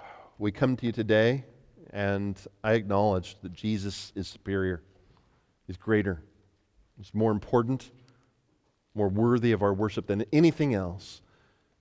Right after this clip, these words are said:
Father, it's my prayer that as we start diving into the book of Hebrews and we look at, at these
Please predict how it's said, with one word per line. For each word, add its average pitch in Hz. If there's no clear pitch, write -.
Father, 139
it's 127
my 151
prayer 135
that 120
as 101
we 127
start 120
diving 110
into 113
the 107
book 104
of 104
Hebrews 107
and 107
we 101
look 107
at, 104
at 98
these 101